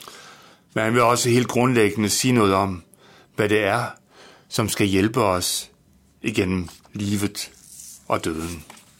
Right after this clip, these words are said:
Efter den rige mand er død og er kommet et sted hen, hvor Guds kærlighed ikke er, så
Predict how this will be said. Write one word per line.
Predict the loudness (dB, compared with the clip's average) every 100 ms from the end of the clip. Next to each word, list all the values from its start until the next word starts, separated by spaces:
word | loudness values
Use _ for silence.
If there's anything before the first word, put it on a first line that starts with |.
| _ _ _ _ _ _ _ -20 -20 -20 -20 -20 -20 -20 -20 -20 -20 -20 -20 _ _ _ _ _ -20 -20 -4
Efter | -2 0
den | 0 2
rige | 4 4
mand | 2 0 -2
er |
død | 0 2 2 -4 -20 _ -20 _ _
og | -4 -2
er |
kommet | 0 0 2 0
et | -2 -8 -20 -20 -20
sted | -4 0 2
hen, | 2 -2 -6 _ _ -4
hvor | -4
Guds | 2 2 2
kærlighed | -2 0 2 2 4
ikke | 2 2
er, | 0 -2 -6 -18 _ _ _ _ -20 -16 -14 -12 -14 -16 -20 _ _ _ -10
så | -2 2 4 4 0